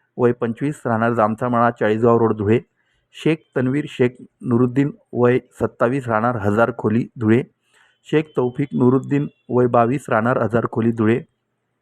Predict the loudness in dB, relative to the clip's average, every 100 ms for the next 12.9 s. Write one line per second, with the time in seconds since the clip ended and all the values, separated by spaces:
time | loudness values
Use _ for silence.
0 | _ _ _ 0 2 2 0 -2 0 -2
1 | -2 0 0 2 0 0 -2 0 0 0
2 | 0 -2 -2 -8 -8 _ _ _ -6 -2
3 | 0 0 0 0 0 -4 -2 0 -2 -2
4 | -2 0 0 2 2 2 -2 -8 0 2
5 | 2 0 _ _ _ _ 0 2 2 0
6 | 0 2 2 2 2 2 0 -2 -4 -2
7 | 0 0 -4 -4 -6 -4 -2 0 0 0
8 | -2 0 0 0 _ _ -8 -6 -4 -4
9 | -2 -2 -4 -6 _ -10 -4 0 0 2
10 | 2 0 -8 _ _ _ _ _ _ -4
11 | 0 2 2 0 -4 0 0 0 0 -2
12 | -2 -2 0 2 2 2 2 2 0